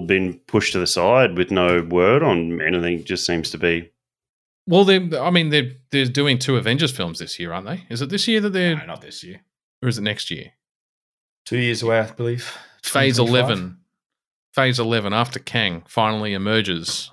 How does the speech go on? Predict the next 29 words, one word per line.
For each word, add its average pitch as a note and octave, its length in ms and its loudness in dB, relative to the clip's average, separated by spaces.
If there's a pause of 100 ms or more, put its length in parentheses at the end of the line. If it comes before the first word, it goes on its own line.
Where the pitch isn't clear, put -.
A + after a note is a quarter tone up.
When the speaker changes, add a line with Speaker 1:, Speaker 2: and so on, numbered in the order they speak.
(120)
Speaker 2:
Um, F#2 240 -10
that's B2 220 -4
seven B2 360 -2
films A#2+ 540 -4
just - 220 -6
for A2+ 60 -6
him G#2+ 140 -4
to F#2+ 60 -6
come G2+ 180 0
out F#2+ 140 0
of F2+ 60 -6
the F#2 80 -6
cave. E2+ 540 -6
It's - 120 -10
just - 240 -6
one G2 180 0
step - 380 -4
per F2 140 -8
film. D3 400 -6 (520)
'Cause G#2+ 120 -6
fuck B2+ 320 -4
me, F#2+ 160 -2
this F2 220 -4
sequence F2+ 320 -6
has F2+ 80 -10
taken F2 260 -6
a E2+ 40 -8
long F2 180 -8
time. F2 300 -6